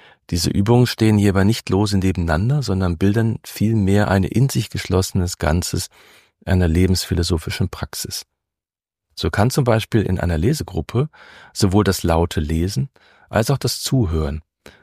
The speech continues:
sowie die skeptische Betrachtung einzelner Passagen geübt werden.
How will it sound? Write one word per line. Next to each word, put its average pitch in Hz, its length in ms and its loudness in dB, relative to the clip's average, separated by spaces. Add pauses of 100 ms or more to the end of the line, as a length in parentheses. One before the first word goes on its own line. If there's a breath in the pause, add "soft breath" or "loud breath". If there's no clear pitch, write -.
sowie 101 260 2
die 95 120 2
skeptische - 540 -2
Betrachtung - 640 -4
einzelner 110 460 2
Passagen 98 540 -2
geübt - 340 -6
werden. - 320 -8